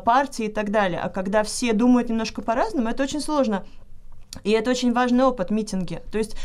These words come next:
мы работаем на будущее, мы работаем на то, что через, э, двадцать лет наши дети будут раскрепощеннее, через ещё двадцать лет их внуки будут раскрепощеннее. Мы помним, например,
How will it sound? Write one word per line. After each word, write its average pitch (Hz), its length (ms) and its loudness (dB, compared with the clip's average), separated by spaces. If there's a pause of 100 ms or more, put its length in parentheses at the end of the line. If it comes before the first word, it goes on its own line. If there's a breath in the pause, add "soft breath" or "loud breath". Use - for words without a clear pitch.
(140 loud breath)
мы 247 260 4
работаем 254 560 2
на 208 80 2
будущее, 254 440 0
мы 214 100 0
работаем 220 480 0
на 208 140 2
то, 247 160 0
что 214 300 -2 (200 loud breath)
через, 226 400 -2
э, 202 200 2
двадцать 233 460 0
лет 240 260 -2
наши 208 280 0
дети 214 280 -2
будут 202 400 -2
раскрепощеннее, 202 920 -2
через 185 280 -2
ещё 254 260 2
двадцать 226 360 -2
лет 208 180 -4
их 202 120 -8
внуки 214 240 -4
будут 185 180 -8
раскрепощеннее. 196 640 -4
Мы 185 100 0
помним, 262 400 4
например, 220 400 -2